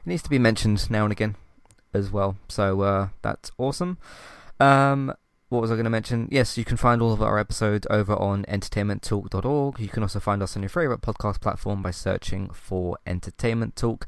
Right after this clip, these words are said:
for your T V, video games, films, and Manchester United podcasts, so take a look out for all of those. Uh, got plenty of stuff in the pipeline,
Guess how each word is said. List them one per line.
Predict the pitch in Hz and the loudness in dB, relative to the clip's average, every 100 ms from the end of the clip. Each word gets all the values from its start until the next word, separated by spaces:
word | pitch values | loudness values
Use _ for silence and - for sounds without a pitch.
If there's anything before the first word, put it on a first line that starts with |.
| - - - | -12 -16 -6
for | 95 | -4
your | |
T | 92 160 143 | -2 -2 0
V, | 135 127 | -2 0
video | 123 117 117 | 0 2 2
games, | 113 110 110 107 | 0 -2 0 -2
films, | - 110 107 104 - - - - - | 2 2 2 0 -6 -12 -16 -8 0
and | 101 98 95 | 2 2 0
Manchester | 98 98 92 - | 0 0 -2 -2
United | 95 92 | -2 0
podcasts, | 98 - 98 95 92 | -2 -2 0 0 -2
so | - | -6
take | - 95 92 | -4 -4 -2
a | |
look | 95 - | -4 -2
out | 95 - | -2 -4
for | |
all | 92 98 98 | -4 -4 -2
of | 104 | 2
those. | 139 143 139 - - - - | 4 4 0 -10 -18 -20 -4
Uh, | 98 98 | -2 0
got | - - | 2 2
plenty | 123 120 | 4 2
of | 117 | 0
stuff | 117 - | -4 -4
in | |
the | 110 | -2
pipeline, | - 113 - 117 113 113 110 | 2 2 2 0 2 0 -2